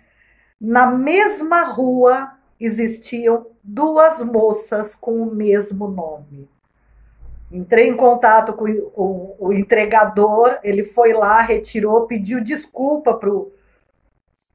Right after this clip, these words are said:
pro rapaz. Ele falou, "Se quiser confirmar, existe uma mulher com o mesmo nome nessa rua, em tal endereço." Bom, enfim, ainda acabou sendo uma comédia, mas olha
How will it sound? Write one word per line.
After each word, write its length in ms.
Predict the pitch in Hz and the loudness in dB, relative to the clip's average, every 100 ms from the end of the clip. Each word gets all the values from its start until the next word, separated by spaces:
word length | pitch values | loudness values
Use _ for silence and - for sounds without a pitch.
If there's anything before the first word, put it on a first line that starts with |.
| _ | _
pro 140 | 214 214 | 2 4
rapaz. 840 | 214 220 220 202 220 254 254 226 | 4 4 4 4 6 4 2 2
Ele 140 | 226 | 2
falou, 200 | 226 233 | 4 2
"Se 160 | 226 226 | 4 0
quiser 400 | 233 226 233 233 | 0 2 2 2
confirmar, 600 | 233 226 233 220 226 254 | -2 -2 -6 0 2 2
existe 480 | 208 220 285 294 269 | -4 -6 -6 -6 -6
uma 140 | 247 | -4
mulher 360 | 226 220 220 220 | -2 0 2 2
com 80 | 214 | 0
o 40 | |
mesmo 400 | 247 285 254 240 | 4 2 2 -2
nome 300 | 226 226 226 | 2 2 2
nessa 340 | 214 220 220 202 | -4 -2 -2 -2
rua, 260 | 226 240 | -2 -2
em 60 | 226 | -2
tal 220 | 233 226 | -2 0
endereço." 680 | 226 208 202 214 247 247 _ _ _ _ _ | -2 -4 0 2 2 0 _ _ _ _ _
Bom, 260 | 196 233 220 | 2 4 4
enfim, 500 | 240 226 - 214 185 | 0 -6 -6 -4 -2
ainda 340 | 196 202 202 208 | -2 -2 -2 -2
acabou 480 | 208 196 185 202 | 0 -2 0 0
sendo 420 | 208 - 220 214 202 | 0 0 0 0 -2
uma 180 | 214 | -2
comédia, 1000 | 208 226 226 196 190 196 190 196 202 214 - _ _ _ _ | 0 -2 -2 -2 -2 -4 -4 -2 0 -2 -8 _ _ _ _
mas 400 | 190 196 202 - 214 | -4 -2 -4 -4 2
olha 720 | 214 226 240 247 240 254 | 6 8 6 4 4 4